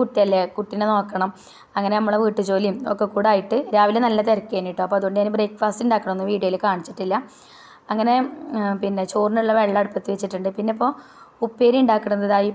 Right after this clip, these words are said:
പച്ചക്കായ വെച്ചിട്ടാണ് ട്ടോ. പച്ചക്കായ രണ്ട് മൂന്നാല് ദിവസമായിക്കണ് കൊണ്ടുവന്ന് വെച്ചിട്ട്. അപ്പോൾ ഇതിൻ്റെ തൊലി കറുത്തിട്ടുണ്ട് ട്ടോ. ഇത് വീട്ടിൽ നിന്ന് കൊണ്ടുവന്നതേനി. അപ്പോൾ ഞാൻ വിചാരിച്ച് അതിൻ്റെ തൊലി കളയാന്ന് വിചാരിച്ചിട്ടോ. അങ്ങനെ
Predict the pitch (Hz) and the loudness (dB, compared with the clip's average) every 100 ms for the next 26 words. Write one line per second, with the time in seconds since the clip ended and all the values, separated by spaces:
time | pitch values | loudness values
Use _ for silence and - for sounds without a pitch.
0 | 214 214 208 196 196 202 202 196 185 175 | 0 0 0 2 4 4 0 -2 -2 -2
1 | 170 170 - - - - - 226 226 226 | -2 -4 -4 -20 -20 -20 -4 -2 -2 0
2 | 226 240 247 - - 220 214 214 220 233 | 2 2 0 -8 -4 0 0 2 2 2
3 | 240 226 208 202 196 202 247 - 202 196 | 2 2 0 -2 -2 -2 -4 -2 0 0
4 | 190 202 202 196 202 208 214 214 214 214 | 0 0 -2 -4 -2 -2 -2 0 0 0
5 | 214 220 220 - 214 208 185 175 170 - | 0 0 -2 -6 -2 -2 -2 -2 -2 -4
6 | - - - - 202 247 269 262 262 277 | -20 -20 -20 -8 -2 2 2 4 4 4
7 | 285 233 208 202 196 214 277 - - _ | 4 2 2 2 2 0 -2 -8 -20 _
8 | - 190 208 220 220 - 220 214 220 214 | -6 0 2 4 2 0 0 0 2 2
9 | 202 196 214 202 202 208 214 226 220 185 | 2 2 0 0 0 0 2 4 4 4
10 | 180 185 196 185 - - 185 165 - 208 | 4 2 0 -2 -2 -4 -4 -4 -6 -4
11 | 208 220 | -2 0